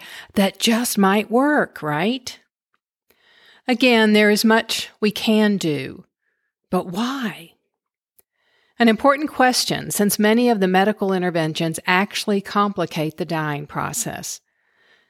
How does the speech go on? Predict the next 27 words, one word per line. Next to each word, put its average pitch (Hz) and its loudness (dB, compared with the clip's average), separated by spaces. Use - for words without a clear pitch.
Doctor 202 2
Ira 196 4
Byock 196 4
reflects 185 -2
on 180 0
this 226 2
reality 165 2
in 175 0
his 214 0
book, 147 -2
The 190 -2
Best 185 0
Care 185 0
Possible. 165 -4
He 220 2
states, - 0
quote, - -2
"It 240 2
is 262 0
not 214 2
easy 220 2
to 208 -6
die 180 2
well 165 0
in 165 -4
modern 165 -2
times," 151 -4